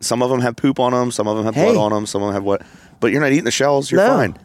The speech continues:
Speaker 2: I'm eating the inside.
Speaker 1: No, but they are so rich. They're so good. They're, like, you're gonna notice a difference.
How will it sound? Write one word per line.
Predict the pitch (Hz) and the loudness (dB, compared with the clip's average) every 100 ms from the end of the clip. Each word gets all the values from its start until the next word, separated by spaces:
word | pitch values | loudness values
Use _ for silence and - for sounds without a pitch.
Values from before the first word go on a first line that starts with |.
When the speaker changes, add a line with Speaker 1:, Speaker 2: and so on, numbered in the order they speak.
| _ - | _ -2
Speaker 2:
I'm | 160 | 2
eating | 196 | 4
the | 165 | 4
inside. | 185 233 127 87 - | 2 2 0 -2 -4
Speaker 1:
No, | 113 120 107 | 0 0 2
but | 90 | 0
they | 123 | 0
are | 120 | 0
so | - 120 | 0 0
rich. | 104 107 110 - - - | 2 2 0 -2 -8 -6
They're | 92 | -4
so | - 107 | 0 0
good. | 92 98 92 | 2 2 4
They're, | 95 95 | 0 0
like, | 98 - | -2 -2
you're | 120 | -2
gonna | 113 | 0
notice | 101 92 90 | 0 0 -2
a | |
difference. | 78 80 78 69 - | -2 -4 -4 -8 -8